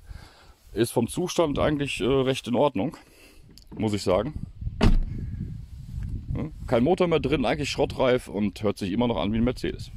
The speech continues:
Ja, das kann man alles reparieren. Das ist nicht das Problem, ne?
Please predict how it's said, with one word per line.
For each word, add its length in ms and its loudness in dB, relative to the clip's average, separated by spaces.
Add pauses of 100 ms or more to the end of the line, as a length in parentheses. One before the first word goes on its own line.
(540)
Ja, 160 2
das 160 -4
kann 120 0
man 80 0
alles 180 -4
reparieren. 400 -2 (300)
Das 120 -2
ist 60 -2
nicht 100 -4
das 80 -2
Problem, 560 0
ne? 140 0